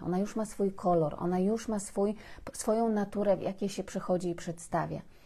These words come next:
I my nie jesteśmy w stanie tego za bardzo zmienić. Natomiast nad czym jesteśmy w stanie popracować, to jest, jak my zareagujemy na to, że ona przychodzi, gdy ona przychodzi. Co my z nią zrobimy, kiedy ona już nas odwiedziła.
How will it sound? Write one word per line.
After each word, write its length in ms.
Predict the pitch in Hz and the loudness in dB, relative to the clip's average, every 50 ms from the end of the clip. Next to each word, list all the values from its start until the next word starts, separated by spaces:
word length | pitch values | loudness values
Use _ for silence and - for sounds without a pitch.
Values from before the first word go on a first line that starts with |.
| - - - - - | -20 -20 -12 -2 2
I 60 | 196 | 4
my 100 | 196 202 | 4 6
nie 140 | 208 208 208 | 4 2 2
jesteśmy 580 | 202 202 - 240 240 - - 247 240 226 220 - - - | 0 0 0 0 0 2 2 2 2 0 0 -4 -10 -14
w 80 | - - | -16 -14
stanie 420 | - - 214 214 226 226 202 185 | -4 2 2 4 4 4 2 2
tego 240 | - 190 170 185 190 | 2 2 2 2 2
za 140 | 190 190 170 | 2 2 2
bardzo 360 | 185 190 196 196 190 196 190 | 2 2 2 2 2 2 2
zmienić. 600 | 180 180 180 175 165 151 - - - - - - - - - - - - - - - - - - - - - - | 2 2 2 2 2 0 -2 -4 -8 -14 -20 -20 -20 -20 -20 -20 -20 -20 -20 -20 -20 -20 -20 -20 -20 -16 -8 -2
Natomiast 520 | 190 190 185 185 - 196 196 190 190 190 - | 0 0 0 2 2 2 2 2 0 0 0
nad 180 | 190 190 190 | -2 -2 -2
czym 140 | - - 190 | -2 -2 -2
jesteśmy 420 | 185 170 - 214 226 233 254 226 202 | -2 0 0 -2 0 0 0 -2 -4
w 40 | |
stanie 320 | - - 208 202 202 196 190 | -2 -2 -2 0 0 0 -2
popracować, 880 | 190 170 170 - 170 165 - 190 185 170 175 160 160 - - - - - - - - - - - - - - | -2 -2 -2 -2 -2 -2 2 2 2 2 2 0 -2 -2 -4 -8 -14 -20 -20 -20 -18 -18 -18 -18 -18 -12 -4
to 120 | - 196 185 | 2 4 4
jest, 400 | 180 185 185 - - - - - - - - | 4 4 2 0 -4 -14 -16 -18 -16 -12 -4
jak 280 | 190 196 190 196 196 - | 0 2 2 2 2 2
my 220 | 190 196 208 214 | 2 4 4 4
zareagujemy 800 | 202 214 202 190 190 185 175 - 180 180 180 185 190 185 180 180 | 4 4 4 6 6 4 2 2 2 2 2 4 4 2 2 2
na 240 | 180 175 170 170 165 165 170 | 2 2 2 2 0 -2 0
to, 280 | 160 160 - 254 294 302 - - - - - | -2 0 0 -2 -4 -8 -10 -18 -16 -8 -4
że 160 | 185 190 - | 0 0 2
ona 240 | 185 185 180 180 175 | 2 2 0 0 -2
przychodzi, 680 | - - 180 165 - 160 156 151 135 - - - - - - - - - - - - - - - - - | -4 -4 -6 -4 0 0 0 0 -2 -6 -12 -16 -18 -20 -20 -20 -20 -20 -20 -20 -20 -20 -18 -14 -6 -4
gdy 320 | 190 160 165 190 185 - | -2 2 4 4 4 4
ona 260 | 180 170 160 160 156 | 4 2 2 2 0
przychodzi. 560 | 160 - - 160 156 - - - - - - - | -2 -6 -8 -8 -8 -6 -8 -10 -10 -10 -14 -12
Co 160 | - - 190 | -6 -4 -2
my 180 | 180 190 214 226 | 0 2 0 0
z 60 | 220 | 0
nią 180 | 208 202 202 180 | 0 0 0 0
zrobimy, 520 | 196 185 185 175 185 185 190 202 226 247 | 0 0 0 2 2 2 2 2 0 -2
kiedy 320 | - - 202 175 190 - - | -2 -2 0 0 0 0 0
ona 240 | 190 196 196 190 | 0 0 2 2
już 220 | 185 180 185 - - | 2 0 0 -2 -2
nas 220 | 170 170 170 - | -2 -2 -2 -2
odwiedziła. 640 | 165 156 165 170 160 151 - 156 151 147 95 - | -4 -4 -2 -4 -4 -4 -4 -4 -4 -2 -2 -4